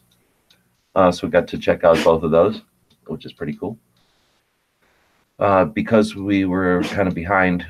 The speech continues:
uh, we didn't get to the N R A, uh, Whittingham Center, uh, when it was open. So I called them and bought some patches, uh, for the Patreon supporters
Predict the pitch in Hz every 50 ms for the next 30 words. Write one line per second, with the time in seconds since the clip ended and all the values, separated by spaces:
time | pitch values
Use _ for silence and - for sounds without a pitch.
0 | - - 87 82 80 78 82 87 85 82 78 80 85 85 - - - 80 73 78
1 | 78 73 71 71 71 71 - _ _ _ _ _ _ _ 80 85 82 80 80 78
2 | 78 78 78 73 71 71 73 73 _ _ _ _ _ - - - - _ _ 73
3 | 76 76 76 71 78 82 82 80 80 78 78 - - - 80 80 82 82 85 85
4 | 82 - _ _ _ _ _ _ _ _ 65 64 65 64 58 57 60 60 62 _
5 | _ _ _ _ _ _ _ _ _ _ _ _ - 76 76 76 - - - -
6 | 76 76 73 - - - - - - - 78 73 73 73 73 - 82 78 78 78
7 | 76 80 78 76 76 73 - _ 69 71 71 69 69 69 69 64 - 69 - -
8 | 73 _ _ 80 78 78 76 - - - 76 73 - 78 76 76 - - - 80
9 | 78 73 71 71 - - - _ _ _ _ _ - 60 73 78 64 64 - _
10 | - 147 - 139 135 _ _ _ _ _ _ _ _ _ _ - 78 76 73 -
11 | 78 76 73 73 - - _ - 80 80 78 73 76 76 73 73 -